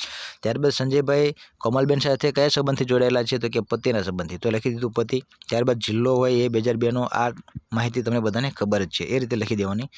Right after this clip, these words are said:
છે. અને કોની માહિતી લખવાની છે? આ બધી કોમલબેનની લખવાની. બે હજાર બેમાં તેઓની જે, અ, ભાગ નંબર, ક્રમ નંબર વિધાનસભા લાગતી હોય તે કોમલબેનની. ઠીક છે, બે હજાર બેમાં. હવે દોસ્તો એક કેસ એવો લઈએ. હવે દોસ્તો જો સહી આ રીતે કરવાની. હું મારી પત્નીનો ફોર્મ ભરી રહ્યો હતો,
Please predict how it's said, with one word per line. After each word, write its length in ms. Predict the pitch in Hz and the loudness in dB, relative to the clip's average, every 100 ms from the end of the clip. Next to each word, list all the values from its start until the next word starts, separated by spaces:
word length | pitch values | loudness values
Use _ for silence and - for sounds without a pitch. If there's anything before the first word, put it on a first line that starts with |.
| - - - | -20 -16 -8
છે. 160 | - - - - - - | -6 -6 -10 -20 -20 -10
અને 120 | 107 | -8
કોની 260 | - 127 160 | -2 0 0
માહિતી 280 | 143 131 | 0 0
લખવાની 320 | 135 123 135 131 | 0 0 -2 -2
છે? 100 | 127 | -2
આ 120 | 113 | -2
બધી 320 | 120 113 135 - - | -2 -2 -4 -6 -4
કોમલબેનની 540 | 113 127 127 120 120 | 0 0 2 0 0
લખવાની. 320 | 110 98 87 | -2 -2 -4
બે 120 | 92 | -2
હજાર 140 | 104 117 | -2 0
બેમાં 300 | 110 113 117 | 0 0 0
તેઓની 320 | 113 117 123 | 0 0 -2
જે, 320 | 113 120 123 - - - - | 0 0 0 -4 -16 -18 -8
અ, 120 | 107 | -6
ભાગ 260 | 107 117 120 | -4 -2 -2
નંબર, 220 | 123 123 | -2 -2
ક્રમ 200 | 110 117 | 0 0
નંબર 160 | 123 120 117 | 0 0 0
વિધાનસભા 440 | 107 120 113 107 | 0 -2 -2 -2
લાગતી 300 | 110 101 - | 0 -2 -4
હોય 180 | 104 110 | -2 -2
તે 260 | 104 110 156 - _ - | 0 -2 -2 -6 _ -6
કોમલબેનની. 520 | 117 120 101 87 80 - - | -2 0 0 -2 -6 -10 -8
ઠીક 120 | 120 | -6
છે, 100 | - | -2
બે 140 | 156 | 2
હજાર 120 | 123 113 | 4 4
બેમાં. 300 | 107 85 - - - - - | 2 -2 -8 -12 -12 -12 -6
હવે 120 | 113 | -2
દોસ્તો 220 | 147 143 | 0 2
એક 140 | 156 147 | 0 2
કેસ 220 | 151 143 | 0 0
એવો 160 | 143 143 | 0 2
લઈએ. 320 | 131 123 147 - - | 2 0 -2 -6 -6
હવે 100 | 107 | -4
દોસ્તો 200 | 131 139 | -2 0
જો 120 | 147 | 0
સહી 180 | 120 131 | 2 0
આ 100 | 123 | 0
રીતે 200 | 110 113 | 0 -2
કરવાની. 200 | 107 101 | -2 -2
હું 140 | 107 | -2
મારી 160 | 117 120 | 0 0
પત્નીનો 460 | 117 110 123 127 123 | -2 -4 -4 -6 -4
ફોર્મ 180 | 131 | -4
ભરી 160 | 113 120 | -2 0
રહ્યો 160 | 151 113 | 2 0
હતો, 180 | 101 | 0